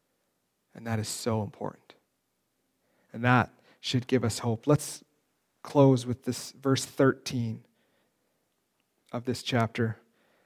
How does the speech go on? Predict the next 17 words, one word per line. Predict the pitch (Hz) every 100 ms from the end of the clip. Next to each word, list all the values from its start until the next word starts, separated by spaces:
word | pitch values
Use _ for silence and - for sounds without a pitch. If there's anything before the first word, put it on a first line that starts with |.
| _ _ _ _ _ _
Paul | - 117
says | 110 107 101
this, | - - - - _ _ _ _ _ _ _ _ - - -
"May | 143
the | 139
God | 135 156 170
of | 165
hope | - 160 143 - - - _ _ _ _ _ _
fill | - - 160 160 151
you | 123 110 101 - _ _ -
with | 110 -
all | 135 156 160
joy | 117 127 113 107 104 - _ -
and | 117
peace | - 123 113 - -
in | 120
believing, | 117 107 113 104 98